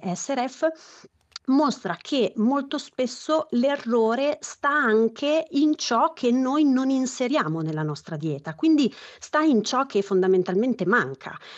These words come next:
Eh, quindi ci sono ancora, eh, pochi cereali integrali, troppa poca frutta, eh, troppi pochi semi oleosi o frutta secca, eh,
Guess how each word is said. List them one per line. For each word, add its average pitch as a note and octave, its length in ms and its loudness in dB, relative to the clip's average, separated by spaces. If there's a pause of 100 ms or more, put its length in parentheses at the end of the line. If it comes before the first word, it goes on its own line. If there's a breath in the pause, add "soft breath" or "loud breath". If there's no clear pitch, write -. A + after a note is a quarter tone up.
(120 loud breath)
Eh, E3 600 -4
quindi A3+ 340 0
ci G#3+ 140 -2
sono G#3+ 280 0
ancora, A3+ 680 2 (200 loud breath)
eh, G3 360 0
pochi B3+ 400 0
cereali F#3+ 460 0
integrali, F3+ 680 -2 (760)
troppa C4 420 0
poca G3 260 -2
frutta, A3+ 560 -4 (440 loud breath)
eh, F#3 960 0
troppi C4+ 640 -2
pochi A3 500 0
semi A3+ 580 2
oleosi A3 720 4
o A3 300 4
frutta G3 400 -8
secca, A3+ 640 -4 (420 loud breath)
eh, G#3 380 0